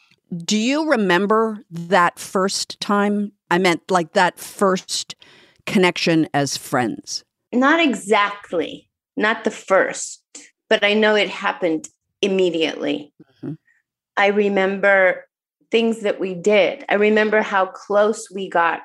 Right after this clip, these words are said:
Speaker 2: on that film.
Speaker 1: Mm-hmm.
Speaker 2: I remember shooting it and having so much fun.
Speaker 1: Mm-hmm.
Speaker 2: All the things that we were doing. And we really had this, like, special thing where we could just look at each other and know what was going on.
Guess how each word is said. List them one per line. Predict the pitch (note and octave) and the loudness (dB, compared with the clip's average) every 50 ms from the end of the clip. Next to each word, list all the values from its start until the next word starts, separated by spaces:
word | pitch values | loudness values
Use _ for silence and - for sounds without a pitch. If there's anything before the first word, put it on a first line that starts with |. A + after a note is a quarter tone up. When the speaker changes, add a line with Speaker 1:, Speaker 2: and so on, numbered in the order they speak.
| _ - | _ -2
Speaker 2:
on | E3+ F3 E3+ F3 | 0 0 0 0
that | E3+ D#3+ D#3 - - - _ _ _ - | 0 0 -2 -2 -6 -10 _ _ _ -4
film. | - F#3 E3 C#3+ - - - - - _ _ _ _ - | 0 0 0 0 0 -4 -12 -14 -16 _ _ _ _ -6
Speaker 1:
Mm-hmm. | D3+ C#3+ C3 C#3 C#3+ C#3 D3 E3+ - _ _ _ - | -6 -6 -4 -4 -4 -4 -4 -6 -10 _ _ _ -8
Speaker 2:
I | F#3+ | -2
remember | G3+ G#3 G#3 F#3+ F#3+ | 0 0 0 0 -2
shooting | F#3+ - - - - A#3+ B3 A#3 A3 G#3 F3 D3 | -2 -2 -4 0 2 2 4 4 4 2 2 0
it | B2+ - - - | -2 -4 -6 -4
and | - G3 G3 | -4 -2 -2
having | G3+ F3+ G3+ F#3 F3+ F#3 F3+ F3 F3 E3+ | -2 -2 -2 -2 -2 -2 -2 -4 -4 -6
so | - - - - - A3 G#3 | -8 -8 -6 -2 2 2 2
much | G#3+ G#3 G3 G3 - - - | 2 2 0 -2 -4 -6 -4
fun. | - E3+ D#3 D3+ D3 C#3+ - - - _ _ _ _ _ _ _ _ _ - | -2 -2 -2 -2 -4 -6 -10 -10 -14 _ _ _ _ _ _ _ _ _ -6
Speaker 1:
Mm-hmm. | C3+ B2 A#2 C3+ B2 | -6 -6 -4 0 2
Speaker 2:
All | G3 F#3+ G3+ G#3 - | 2 2 2 2 0
the | G#3+ G#3 - | -2 -2 0
things | - G3+ G3 F#3+ F3+ F3+ F3+ | -2 -2 0 0 -2 -2 0
that | F3+ E3+ - | 0 0 0
we | F3+ F#3+ F#3+ | 0 -2 -2
were | F3+ F3+ F3+ | 0 0 0
doing. | E3+ F3 F#3+ F#3 F3+ F3 E3+ E3 E3 | 0 0 0 2 2 2 0 0 0
And | F3+ G3 G3 | 0 -2 0
we | G#3 A3 A3 | 0 0 0
really | G#3+ A#3+ B3 B3+ C4 C4+ C4+ | 2 4 4 4 4 2 2
had | A#3 B3 A3 G#3+ G#3 - | 0 0 0 -2 -2 -4
this, | G3 G3 G3 - - F3+ | -10 -12 -12 -10 -4 -2
like, | F3 F3+ - - | -2 -2 -2 -4
special | - - - - F3+ F#3+ F#3+ - - - F#3 F#3 F3 E3 E3+ E3+ - _ _ _ _ _ _ _ _ _ _ _ _ _ _ _ | -8 -8 -4 -2 -2 -2 -2 -2 0 0 2 2 2 2 0 -4 -6 _ _ _ _ _ _ _ _ _ _ _ _ _ _ _
thing | - - G3+ F3 D3+ C#3 | 0 2 2 2 2 0
where | D#3 E3 | 0 0
we | F3 F#3 | 0 -2
could | F#3+ - F#3 - - - | -4 -6 -10 -12 -12 -10
just | F#3 E3+ E3 | -10 -6 -2
look | F3 F#3 F#3+ F#3+ - | 0 0 0 0 0
at | F#3+ E3+ | -4 -4
each | E3+ E3+ - F3 | -4 -6 -4 -4
other | E3 D#3+ D#3 D3+ D3+ | -2 0 0 0 0
and | D3+ D3 D3 C#3+ E3+ F3 | 2 2 2 2 2 2
know | E3+ E3 E3+ E3 D#3 D3+ | 2 2 2 2 2 2
what | D3 D3 D3 - - | 2 0 0 -2 -4
was | E3 E3 - | -8 -8 -8
going | - D#3 D3+ D3 C#3+ C#3 C#3+ | -6 -4 -2 -2 0 -2 -2
on. | C#3+ C#3+ - - - - - - | -2 -2 -4 -6 -8 -10 -14 -20